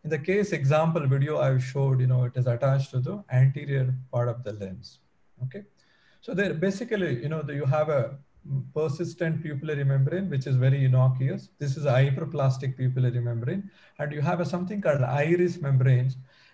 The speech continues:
They tend to produce something called a correctopia. So there is a traction on the, you know, the pupil. So the pupil look eccentric,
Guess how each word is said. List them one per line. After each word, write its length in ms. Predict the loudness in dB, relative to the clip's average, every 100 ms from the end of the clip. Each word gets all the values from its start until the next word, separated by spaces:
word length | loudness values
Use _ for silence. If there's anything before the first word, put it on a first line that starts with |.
| -2
They 320 | 2 2 0
tend 280 | -2 -2 0
to 100 | -2
produce 460 | -4 -4 -2 0 -2
something 300 | -4 -4 0
called 180 | 2
a 60 | 2
correctopia. 920 | 4 2 2 -2 -4 -4 -6 -10 -10 -10
So 220 | -6 -2
there 160 | 0 2
is 100 | 2
a 80 | 2
traction 460 | 2 0 0 -6 -4
on 180 | 0 0
the, 260 | 0 -6 -10 -6
you 80 |
know, 140 | -4 -4
the 100 | -6
pupil. 560 | -2 -2 0 2 0 -2 -12 _ _
So 160 | -2
the 80 | 0
pupil 380 | 0 -2 -2 0
look 260 | 0 0
eccentric, 760 | -2 -6 -2 4 4 2 -2 -6